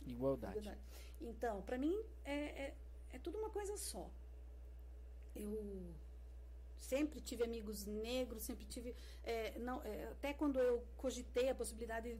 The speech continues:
Speaker 2: de adotar uma criança, eu queria um menininho, porque eu sempre gostei de um menininho, nossa família é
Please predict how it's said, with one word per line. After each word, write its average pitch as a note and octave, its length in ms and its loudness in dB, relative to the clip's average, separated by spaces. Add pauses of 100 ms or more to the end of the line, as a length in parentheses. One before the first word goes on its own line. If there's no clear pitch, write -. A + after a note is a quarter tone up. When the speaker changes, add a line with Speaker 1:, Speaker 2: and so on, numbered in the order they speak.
(360)
Speaker 2:
de A3+ 80 2
adotar A#3+ 420 4
uma B3 140 2
criança, A#3 480 -2
eu A#3 40 -2
queria B3 260 -2
um - 40 0
menininho, C4 600 6
porque - 160 -6
eu - 40 -6
sempre A#3+ 180 -6
gostei G#3 320 -2
de A3+ 60 -2
um A3+ 40 -2
menininho, A3 420 -2
nossa G3+ 160 -2
família A3+ 260 -4
é G#3+ 40 -2